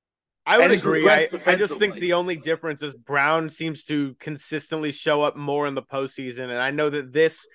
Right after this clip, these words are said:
Speaker 1: series in particular is not a good illustration of that, but frankly, neither one of them have really <laughs> showed up.
Speaker 2: Yeah.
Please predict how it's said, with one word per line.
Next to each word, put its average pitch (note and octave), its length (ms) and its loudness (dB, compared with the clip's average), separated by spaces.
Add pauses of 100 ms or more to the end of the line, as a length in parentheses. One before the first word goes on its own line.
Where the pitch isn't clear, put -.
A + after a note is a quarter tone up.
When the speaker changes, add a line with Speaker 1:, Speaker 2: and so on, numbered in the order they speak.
(280)
Speaker 1:
series F3 440 0
in F3 80 -4
particular D3 760 -4 (400)
is D#3 200 -6
not D#3 240 2
a E3 40 -2
good D#3+ 200 0
illustration D3+ 600 -2
of E3 140 -6
that, F3 300 0 (160)
but D#3 280 0
frankly, F3+ 420 -2
neither C#3+ 320 -6
one C3 180 -4
of A#2 80 -12
them B2 340 -4
have B2+ 100 -12
really B2 220 -6
<laughs> - 20 -10
showed A#2+ 300 -6
up. G#2+ 180 -8 (400)
Speaker 2:
Yeah. A#2 260 2